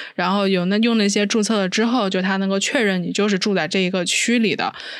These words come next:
然后它，就它划分的也还蛮，算蛮，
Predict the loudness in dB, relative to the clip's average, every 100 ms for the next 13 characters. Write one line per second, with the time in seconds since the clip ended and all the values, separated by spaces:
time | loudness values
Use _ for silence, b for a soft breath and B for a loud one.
0 | B -2 0 2 0 -2 -2 -2 -2 0
1 | 0 0 2 2 2 0 0 0 0 0
2 | -2 -2 0 0 0